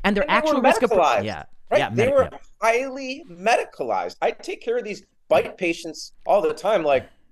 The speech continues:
Speaker 2: it's a big deal. There's lots of labs. There's lots of consultants. They were, they were, their life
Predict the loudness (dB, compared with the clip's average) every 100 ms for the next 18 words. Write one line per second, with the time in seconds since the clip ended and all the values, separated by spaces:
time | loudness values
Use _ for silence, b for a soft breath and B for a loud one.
0 | -16 -16 -6 -6 -2 -4 -4 0 0 2
1 | 0 -2 -2 -2 -2 -2 -10 -2 0 4
2 | 2 0 -4 -12 -6 -4 -4 -10 -20 -20
3 | -8 -6 -6 -10 -16 -20 -20 _ _ -4
4 | 0 0 -2 -6 -4 0 2 2 0 -8
5 | -2 0 2 2